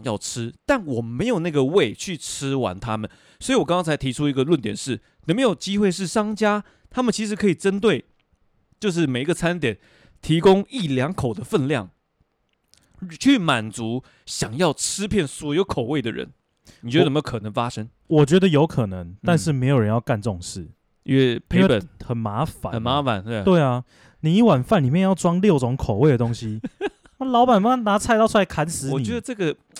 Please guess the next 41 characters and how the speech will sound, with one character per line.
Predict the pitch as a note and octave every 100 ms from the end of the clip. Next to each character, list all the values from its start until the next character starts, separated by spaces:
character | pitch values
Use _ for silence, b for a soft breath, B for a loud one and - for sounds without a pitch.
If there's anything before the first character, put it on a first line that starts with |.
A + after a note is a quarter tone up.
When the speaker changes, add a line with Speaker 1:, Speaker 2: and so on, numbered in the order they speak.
| _
Speaker 1:
哎， | A3+ D3 A#2 -
因 | A#3+
为 | A3 -
我 | D#3+ C3+
会 | F3+
这 | G3+
么 |
讲， | F3+ A2+
是 | A2+
因 | C#3
为 | C#3+ B2+ b b b
我 | C#3
之 | B2+ G3
前 | D3+
交 | A#2 D#3+
过 | D3+ D3
几 | - A2
任 | C3 A2
女 | G2+
友， | G#2+ - - b b b
他 | - B3+
们 | A#3+
Speaker 2:
几 | B2+
任？ | C3+ D#3+ A2 - - - -
Speaker 1:
好， | G#2+ G#2
那 | C#3+
个 | C3+
就 | C3+
再 | B2+
说。 | A#2 A2+ G#2+ B B
反 | C#3 F#3+
正 |
有 | A#3+ B2+
一 |
任 | D#3 F#3+
女 | C#3 D#3
友， | B2+
<laughs> | A2
我 |
觉 | A2+ C#3+
得 | D#3+